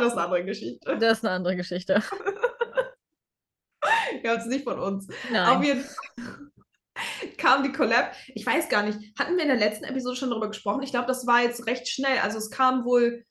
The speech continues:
Speaker 1: auf Instagram hat er es gepostet, dann war der, der Teaser schon da und dann war auf einmal auch der Song schon
Speaker 2: Ja, ja, das
Speaker 1: draußen,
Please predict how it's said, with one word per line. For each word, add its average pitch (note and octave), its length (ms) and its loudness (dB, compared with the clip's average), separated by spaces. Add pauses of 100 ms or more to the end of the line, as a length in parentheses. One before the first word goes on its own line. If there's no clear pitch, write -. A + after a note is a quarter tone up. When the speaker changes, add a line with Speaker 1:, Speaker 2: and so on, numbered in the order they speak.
(200)
Speaker 1:
auf A3+ 220 -2
Instagram C#4+ 420 2
hat C#4 120 0
er A#3+ 60 0
es A#3 100 -6
gepostet, B3 560 0
dann A#3 140 0
war A#3 220 4
der, G#3+ 100 -4
der G3+ 220 0
Teaser A#3+ 320 -2
schon D4 240 -4
da D4+ 200 2
und A#3 160 0
dann A#3+ 260 2
war A#3+ 140 4
auf A#3+ 100 0
einmal B3+ 320 0
auch A#3+ 60 -6
der A#3+ 100 0
Song G4 240 0
schon B3 140 -2
Speaker 2:
Ja, A#3+ 80 6
ja, A#3 140 10
das G#3+ 100 4
Speaker 1:
draußen, A#3+ 160 2